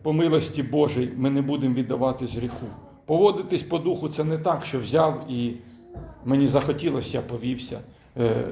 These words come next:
зробив, як Ісус Христос каже, як по духу поводиться. О, не захотів, не зробив. Ні, це хочеться, не хочеться поступати по духу в нашому житті. Тоді ми не будемо віддаватись гріху.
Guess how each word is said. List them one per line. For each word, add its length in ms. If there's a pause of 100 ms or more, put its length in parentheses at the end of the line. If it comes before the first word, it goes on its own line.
(100)
зробив, 420
як 120 (120)
Ісус 320 (260)
Христос 520
каже, 360 (260)
як 160 (260)
по 100
духу 300
поводиться. 600 (600)
О, 140
не 140
захотів, 480
не 120
зробив. 560
Ні, 320 (200)
це 160
хочеться, 600
не 140
хочеться 600
поступати 800
по 80
духу 320
в 40
нашому 440
житті. 360 (760)
Тоді 240
ми 120
не 100
будемо 300
віддаватись 640
гріху. 320